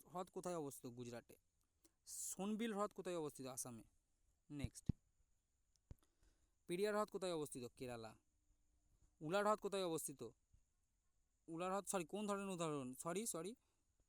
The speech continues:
তো এটা কাশ্মীরের কাছে অবস্থিত, এটা হবে টেকটোনিক হ্রদ। ভীমতাল হ্রদ কোথায় অবস্থিত? উত্তরাখণ্ড। দেখেছো, তাল মানে বললাম যে বেশিরভাগ উত্তরাখণ্ডে হবে। চিল্কা হ্রদটি কী ধরনের হ্রদ? লবণাক্ত জলের হ্রদ। জয়স-, জয়সমন্দ হ্রদ কোথায় অবস্থিত?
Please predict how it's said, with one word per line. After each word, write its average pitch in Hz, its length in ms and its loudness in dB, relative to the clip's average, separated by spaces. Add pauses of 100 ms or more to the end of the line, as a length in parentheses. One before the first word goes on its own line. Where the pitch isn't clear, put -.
(100)
তো - 80 -20
এটা 151 180 -8
কাশ্মীরের 190 400 0
কাছে 190 220 -2
অবস্থিত, 185 340 -4 (420)
এটা 143 160 -6
হবে 175 120 -2 (640)
টেকটোনিক 208 480 -2
হ্রদ। 113 200 -6 (560)
ভীমতাল 190 320 2
হ্রদ 202 140 2
কোথায় 180 220 0
অবস্থিত? 147 220 -2
উত্তরাখণ্ড। 135 300 -6
দেখেছো, 196 200 -2
তাল 190 360 4
মানে 208 180 -2 (140)
বললাম 214 320 0
যে 196 60 -4
বেশিরভাগ 190 300 -2
উত্তরাখণ্ডে 147 500 -4
হবে। 107 140 -8 (420)
চিল্কা 202 340 0
হ্রদটি 214 300 2 (440)
কী 233 100 -4
ধরনের 175 400 0
হ্রদ? 110 260 -4
লবণাক্ত 147 420 -2
জলের 117 200 -6
হ্রদ। 123 180 -18 (840)
জয়স-, - 640 -2
জয়সমন্দ 202 480 0
হ্রদ 208 140 2
কোথায় 190 280 -2
অবস্থিত? 156 380 -2